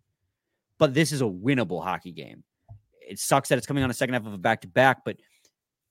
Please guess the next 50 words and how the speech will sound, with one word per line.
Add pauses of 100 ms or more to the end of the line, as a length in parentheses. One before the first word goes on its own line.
(160)
you
know,
the
Philadelphia
Flyers
are
a
tough
team
for
the
Red
Wings
to
play
against
because
their
style
doesn't
mesh
well
against
the
Red
Wings.
But (460)
the
New
Jersey
Devils, (1040)
if
you're
still
winless, (420)
if
you're
riding
a
five-game
losing
streak,
the
Devils
might
be
your
best
shot.
So